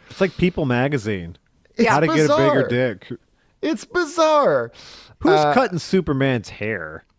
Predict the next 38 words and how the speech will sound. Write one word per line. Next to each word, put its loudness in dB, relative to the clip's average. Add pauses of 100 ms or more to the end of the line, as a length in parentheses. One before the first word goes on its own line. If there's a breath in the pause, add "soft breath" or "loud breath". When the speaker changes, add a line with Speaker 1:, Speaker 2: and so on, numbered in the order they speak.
(320)
Speaker 2:
So -2
I 2
don't 0
necessarily -2
know 0
about 2
his -6
hair, -2 (160)
but -2
the -4
story -2
of -4
how -2
he -6
trims -4
his -4
beard -2
is -4
he -8
takes -6
a -2
piece -8
of -4
lead, -2 (540 soft breath)
uh, 2
or 0
possibly 0
a -2
piece -10
of -4
his -8
ship -2 (140)
from -6
when -2
he -4
was -4
a -6
baby, -2